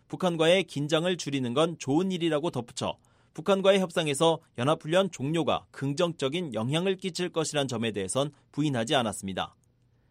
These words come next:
한편 트럼프 대통령은 이일 보수 정치 행동회의 연설에서 북한이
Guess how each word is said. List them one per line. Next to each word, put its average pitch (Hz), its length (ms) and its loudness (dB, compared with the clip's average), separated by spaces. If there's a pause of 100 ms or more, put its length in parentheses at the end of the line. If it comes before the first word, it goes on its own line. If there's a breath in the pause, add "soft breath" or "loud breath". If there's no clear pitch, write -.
(220)
한편 214 300 2
트럼프 202 240 2
대통령은 196 460 2
이일 190 380 6
보수 156 320 -2
정치 165 440 0
행동회의 185 720 0
연설에서 120 580 -2 (360)
북한이 156 460 0